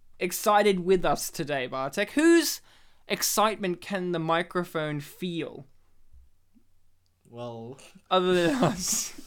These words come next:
Speaker 1: <laughs>
Speaker 2: that's a reference to a previous episode where we had a guest, a very fantastic guest, who appeared for the fourth time, and today that guest is appearing for the one, two, three, fifth time.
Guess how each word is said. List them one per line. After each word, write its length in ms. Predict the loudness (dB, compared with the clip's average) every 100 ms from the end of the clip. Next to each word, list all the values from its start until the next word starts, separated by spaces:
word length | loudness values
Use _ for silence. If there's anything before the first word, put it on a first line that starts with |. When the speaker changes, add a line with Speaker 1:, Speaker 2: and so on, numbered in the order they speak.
| -16 -18 -20 -12 -10
Speaker 1:
<laughs> 680 | -12 -20 -20 -20 -18 -8 2
Speaker 2:
that's 320 | 4 4 2
a 100 | -2
reference 580 | 0 0 0 -2 -4 -4
to 100 | -4
a 80 | -4
previous 580 | -2 -4 -2 -4 -4 -4
episode 520 | -4 -4 -2 -2 0
where 120 | -2
we 200 | 0 -2
had 300 | 0 2 2 -2
a 140 | -6
guest, 760 | -6 -6 -2 0 -2 -6 -10 -18 _ _
a 80 | -12
very 240 | -8 -8
fantastic 960 | -8 -10 -10 -12 -14 -14 -14 -16 -16 -12
guest, 360 | -10 -10 -10 -16 -20 -8
who 100 | -4
appeared 420 | -4 -6 -2 -2
for 140 | -2 -8
the 100 | -8
fourth 480 | -12 -6 -4 -4 -8
time, 380 | -8 -8 -6 -8
and 100 | -8
today 520 | -8 -6 -2 -4 -6 -12 _
that 260 | -8 -8 -6
guest 280 | -8 -8 -10
is 80 | -12
appearing 440 | -10 -6 -6 -6
for 180 | -10 -8
the 320 | -6 -6 -8 -14 _ -20
one, 260 | -20 -20 -20
two, 120 | -20 -20 -20
three, 80 | -20
fifth 400 | -6 -4 -4 -6
time. 560 | -2 0 0 -2 -6